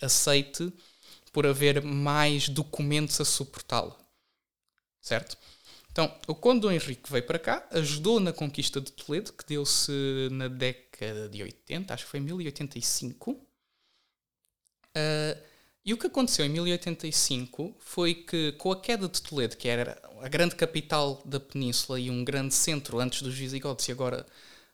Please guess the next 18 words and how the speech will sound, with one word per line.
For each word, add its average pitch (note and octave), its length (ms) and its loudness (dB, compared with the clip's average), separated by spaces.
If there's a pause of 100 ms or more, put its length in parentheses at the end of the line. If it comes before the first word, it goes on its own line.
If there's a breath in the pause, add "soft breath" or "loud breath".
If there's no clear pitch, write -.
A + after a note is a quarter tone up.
depois D3 420 0
dos C#3+ 300 -2
muçulmanos, D3 540 0
e - 40 0
agora B2 480 0 (400 soft breath)
seria C#3 340 4
a - 20 0
nova C3+ 240 0
capital C3 440 -4
de C3 60 -8
Dom C3+ 140 -2
Afonso C#3 300 -2
sexto, - 460 0
de B2+ 380 -2
imperador, B2 380 -2
imperador C3 420 -2
das C#3 140 0
Espanhas, F3+ 540 -2